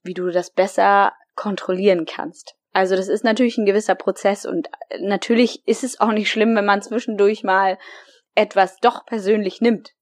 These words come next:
Aber die Kunst ist es, glaube ich, dass man lernt, das komplett abzustellen. Und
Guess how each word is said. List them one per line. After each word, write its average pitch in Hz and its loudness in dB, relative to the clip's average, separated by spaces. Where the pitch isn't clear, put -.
Aber 226 4
die 214 -6
Kunst - 0
ist 262 -2
es, 220 -4
glaube 202 4
ich, 247 -4
dass 214 -4
man 202 0
lernt, 226 2
das 226 -6
komplett 220 -4
abzustellen. 160 -4
Und 180 -12